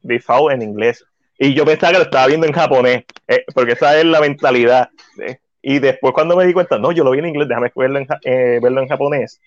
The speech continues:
o escucharlo en japonés". Y es totalmente otro vibe. O sea, la vibra es totalmente diferente, especialmente estéticamente como se ve el primero. Yo lo voy a ver todo en japonés, pero estéticamente el primero, y sé que hay otro más adelante que también tiene una estética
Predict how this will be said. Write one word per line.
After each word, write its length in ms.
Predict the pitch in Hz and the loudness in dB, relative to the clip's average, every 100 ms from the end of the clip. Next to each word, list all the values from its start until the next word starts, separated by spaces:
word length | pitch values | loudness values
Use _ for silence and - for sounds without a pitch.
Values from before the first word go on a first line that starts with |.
| _ - | _ -16
o 60 | - | -14
escucharlo 340 | 104 104 110 | -10 -8 -6
en 60 | 123 | -4
japonés". 440 | 123 139 123 104 _ - _ _ _ _ _ _ _ _ - | -4 -2 -4 -6 _ -20 _ _ _ _ _ _ _ _ -6
Y 120 | 135 | -2
es 120 | - - | -2 0
totalmente 540 | 170 147 135 131 156 | 0 0 -2 -2 -2
otro 220 | 151 170 | -2 0
vibe. 340 | 127 123 123 - _ _ - - | 2 2 0 -4 _ _ -20 -16
O 40 | - | -4
sea, 200 | 120 113 | -2 0
la 140 | 104 | 0
vibra 240 | 104 113 | -2 -4
es 60 | 120 | -4
totalmente 500 | 147 143 143 139 151 | -4 -4 -6 -6 -6
diferente, 420 | 156 151 127 135 | -4 -2 -2 -4
especialmente 580 | 113 110 120 131 160 165 | -8 -8 -8 -8 -6 -6
estéticamente 720 | 151 - 131 151 156 160 147 151 | -4 -4 -4 -2 -4 -4 -6 -6
como 120 | 143 | -4
se 100 | 147 | -4
ve 60 | |
el 60 | 151 | -4
primero. 480 | - 156 151 - - _ _ _ _ _ _ _ | -6 -4 -2 -2 -4 _ _ _ _ _ _ _
Yo 100 | 135 | 0
lo 60 | 165 | 2
voy 120 | 190 | 2
a 60 | 180 | 0
ver 100 | 175 | 0
todo 160 | 170 | -2
en 60 | 170 | 0
japonés, 260 | 165 165 | -2 -2
pero 140 | 151 117 | 0 -4
estéticamente 760 | - - 170 208 208 208 202 | -4 -4 -2 0 2 2 0
el 80 | 196 | -2
primero, 480 | 180 185 190 151 110 | -2 -2 0 2 0
y 100 | 127 | -2
sé 160 | - 131 | -2 0
que 60 | |
hay 140 | 147 165 | 2 2
otro 200 | 170 165 | 2 0
más 120 | 160 | 0
adelante 340 | 156 156 160 156 | 0 -2 -2 -2
que 80 | 127 | -2
también 240 | 113 120 | -4 -6
tiene 200 | 139 139 | -6 -6
una 100 | 147 | -6
estética 520 | 143 147 131 139 131 | -4 -4 -2 0 0